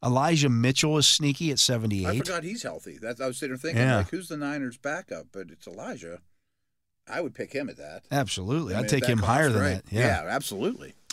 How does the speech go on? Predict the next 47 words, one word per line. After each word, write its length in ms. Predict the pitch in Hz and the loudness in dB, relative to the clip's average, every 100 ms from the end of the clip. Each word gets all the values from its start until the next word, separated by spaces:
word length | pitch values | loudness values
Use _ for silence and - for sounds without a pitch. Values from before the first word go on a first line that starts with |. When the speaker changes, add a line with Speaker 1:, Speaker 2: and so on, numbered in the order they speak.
| - - | -12 0
Speaker 1:
Uh, 220 | 117 110 | 2 2
Kyle 260 | - 127 113 | 2 2 2
Juszczyk 540 | 110 131 147 156 - _ _ _ _ - | 0 -2 -2 -6 -8 _ _ _ _ -4
at 200 | 104 - | -2 0
seventy-nine. 560 | 127 113 107 110 123 | 2 2 2 2 4
There's 180 | 147 190 | 4 2
Speaker 2:
Okay. 220 | 196 101 - - | 0 -4 -6 0
Speaker 1:
that's 240 | 160 190 185 | 4 4 6
one 240 | 180 151 | 6 8
there 240 | 151 147 | 8 6
that, 160 | 131 117 | 4 4
like, 200 | 120 107 | 2 2
okay, 260 | 127 127 110 | 2 4 4
I've 140 | 107 | 4
used 200 | 131 117 | 4 4
up 140 | 131 123 | 4 4
all 140 | 120 | 4
my 180 | 117 113 | 6 4
guys, 440 | 110 110 117 107 | 4 4 4 2
and 160 | 110 107 | 2 2
you 80 | 113 | 4
Speaker 2:
Yeah. 80 | 135 | 4
Speaker 1:
get 100 | 127 | 2
to, 60 | |
the 140 | 120 104 | -2 -2
forty-niners 580 | 147 143 135 131 127 117 | 2 4 6 6 4 4
happen 300 | 120 139 127 | 4 4 2
to 80 | 127 | 2
get 140 | 127 | 2
to 60 | 117 | 0
the 80 | 110 | 2
Super 320 | - 131 117 | 2 2 0
Bowl, 320 | 113 113 110 | 2 4 4
and 180 | 104 95 - _ | 2 -2 -8 _
Speaker 2:
I 60 | 98 | -8
have 80 | 95 | -4
nobody 260 | 110 104 | 0 0
left. 380 | 95 92 - - - _ _ _ _ _ - | 0 -2 -4 -14 -20 _ _ _ _ _ -2
Speaker 1:
you, 140 | 196 208 | -2 0
you 120 | 220 | 2
might 240 | 202 226 180 | 4 2 0
get 160 | 190 | 2
points 280 | - 185 151 | 6 6 8
out 80 | 147 | 6
of 60 | 127 | 6
Kyle 220 | 143 107 | 6 4
Juszczyk. 400 | 107 117 95 | 2 0 -2